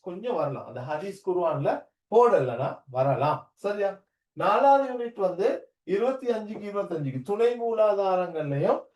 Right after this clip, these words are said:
அதே போல இபாதால, இபாதால ஆக முக்கியம். சரியா? இபாதால ஆக முக்கியம்.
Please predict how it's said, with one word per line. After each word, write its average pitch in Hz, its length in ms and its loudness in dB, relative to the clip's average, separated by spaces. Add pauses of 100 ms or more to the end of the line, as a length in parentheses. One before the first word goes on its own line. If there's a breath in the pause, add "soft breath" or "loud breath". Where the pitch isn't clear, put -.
(140 soft breath)
அதே 214 260 -2
போல 220 200 -2
இபாதால, 175 720 4
இபாதால 233 440 2
ஆக 220 280 2
முக்கியம். 147 460 -10 (420)
சரியா? 151 420 -2 (260)
இபாதால 180 440 4
ஆக 156 320 0
முக்கியம். 160 500 -6